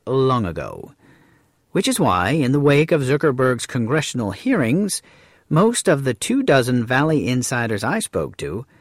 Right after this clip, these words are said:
including Facebook alumni and many people who chose to speak on background, were so impressed by the C E O's performance.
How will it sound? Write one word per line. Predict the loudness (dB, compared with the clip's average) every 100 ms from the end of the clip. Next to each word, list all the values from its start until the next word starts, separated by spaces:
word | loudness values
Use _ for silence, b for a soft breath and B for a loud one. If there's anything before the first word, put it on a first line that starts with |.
| b b b
including | 0 2 4 4 4
Facebook | 2 0 0 -2 0
alumni | 0 2 2 2 2
and | 0 0
many | 0 -2
people | -6 -8 -2 -2
who | -2 -2
chose | 0 0 0
to | -4
speak | -6 -2 -2 0
on | -2
background, | -2 -2 -2 -4 -4 -6 -8 b b b b b
were | -2
so | 2 2
impressed | 2 0 2 2 0 -4
by | -4
the | -4
C | -4 -4 -2 0
E |
O's | 0 -2
performance. | -6 -4 -2 -2 -2 -4 -10